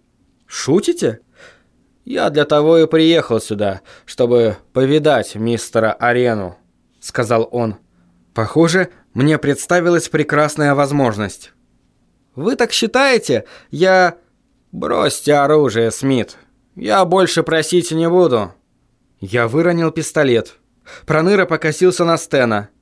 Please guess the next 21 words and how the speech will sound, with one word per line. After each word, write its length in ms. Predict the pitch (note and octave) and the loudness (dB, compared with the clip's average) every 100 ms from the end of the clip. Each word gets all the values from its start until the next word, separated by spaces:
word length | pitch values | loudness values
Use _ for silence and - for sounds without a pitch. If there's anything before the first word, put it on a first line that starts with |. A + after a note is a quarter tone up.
| _ _ _ _ _ _ | _ _ _ _ _ _
Тот 240 | - C#3+ - | 0 0 0
произнёс: 760 | C#3+ D3 B2+ A#2 G2+ F#2 - _ _ _ _ _ | 0 0 0 0 -2 -4 -14 _ _ _ _ _
«Я 220 | A2+ C3+ D#3 | -2 0 2
хочу, 380 | E3+ E3 F#3+ | 0 0 0
чтобы 380 | F3+ F#3+ F3 F3 | -2 -2 0 2
вы 200 | F3 G3+ | 4 2
отвезли 500 | F3 D3 D#3+ D3+ F#3+ | 2 0 -2 0 0
меня 260 | F3+ F3 D#3+ | 2 2 0
к 120 | D#3+ | -2
мистеру 580 | D#3+ F#3 F3 - E3 E3+ | 0 0 0 0 0 2
Арене. 720 | D3+ D#3 E3+ D#3+ A#2 G2+ F2 - _ _ - | 0 0 0 0 -2 -4 -10 -18 _ _ -10
У 80 | B2 | -4
меня 320 | B2+ C#3+ C#3+ | 0 2 2
для 160 | C3 C3+ | 0 0
него 260 | C#3 C#3+ | 2 2
есть 380 | C3 C#3 C3+ - | 0 0 -2 -2
предложение». 840 | C#3 C3+ C3+ C3 D#3 C3 G2 F2+ - _ _ _ _ _ _ | -4 0 0 2 0 0 -2 -8 -14 _ _ _ _ _ _
Он 180 | A2+ A2+ | -6 -2
отдал 380 | A#2 A#2 C3+ D3 | -2 0 -2 0
пистолет 500 | D3 - A#2+ A#2+ B2 | -4 -4 0 0 0
Верзиле. 640 | B2+ A#2+ A2+ A2 G2+ F#2 | 0 -2 -2 -2 -2 -6